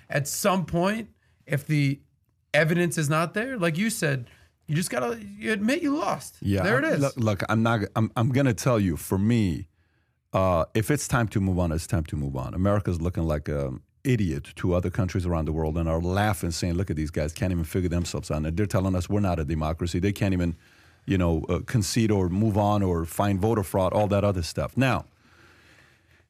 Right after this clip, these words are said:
Speaker 2: having said that, having said that, do I think something happened in this election? Adam, I, I, I, you, you keep saying things like, "Well, we keep saying the crowds and all this stuff." That's not what matters.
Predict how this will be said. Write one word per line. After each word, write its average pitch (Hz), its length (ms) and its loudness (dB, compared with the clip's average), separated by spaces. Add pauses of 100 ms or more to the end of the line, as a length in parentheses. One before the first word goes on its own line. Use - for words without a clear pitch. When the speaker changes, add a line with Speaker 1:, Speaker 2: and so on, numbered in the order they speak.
(160)
Speaker 2:
having 160 360 4
said 104 320 0
that, 87 240 -2 (160)
having 123 320 2
said 90 280 -2
that, - 200 -4 (280)
do 151 240 6
I 214 160 4
think 202 240 0
something 170 380 0
happened 160 360 2
in 160 40 2
this 160 180 -2
election? 160 540 -2
Adam, 135 320 2 (500)
I, 117 160 -2 (100)
I, 110 320 4 (140)
I, 123 80 2 (160)
you, 123 180 2
you 156 160 2
keep 160 200 -2
saying 143 220 2
things 123 240 2
like, 113 140 0
"Well, 156 100 0
we 170 100 0
keep 175 180 -4
saying 160 180 0
the 127 60 0
crowds 160 380 0
and 143 80 2
all 151 120 2
this 143 120 0
stuff." 139 180 0
That's 143 240 0
not 165 160 0
what 160 160 0
matters. 156 520 0